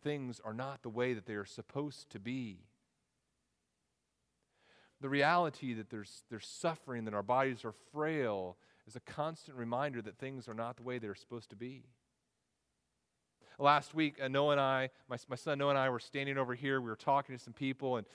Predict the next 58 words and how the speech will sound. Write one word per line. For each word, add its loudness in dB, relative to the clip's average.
and -6
Noah, 8
he's, -4
he's -6
eight 2
years 0
old, 4
and, -6
and -2
we're 0
done 8
talking. 6
He -2
goes, 0
"All 8
right," 10
and -2
so -4
he 0
just -8
jumps 4
off 4
the -18
stage, -4
you -12
know, 0
and, -4
and, 0
uh, 4
there's -2
a -12
bunch 0
of -4
adults 2
around. 0
He's -2
got 2
a 8
little 2
eight-year-old 0
body, 6
jumps -4
off -2
the -16
stage, -2
no -2
problem. 6
But -2
all 6
the 0
rest 2
of 0
us -2
that -4
are 2
adults 0
go, -8
"Oh," 4